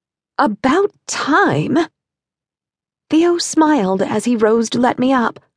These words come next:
"Always a pleasure to meet anyone from the Home Office."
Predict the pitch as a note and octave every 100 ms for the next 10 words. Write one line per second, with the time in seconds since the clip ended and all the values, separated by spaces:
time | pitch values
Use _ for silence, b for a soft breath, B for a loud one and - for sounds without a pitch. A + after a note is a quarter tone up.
0 | _ _ _ - E3 F#3 G3+ A3+ A3+ C4
1 | D4 D#4 F3+ B2 C3+ F3 G3+ D3+ D3 E3
2 | E3 E3 F#3 F3 F3 F#3+ G3+ G3+ C#3+ A2+
3 | -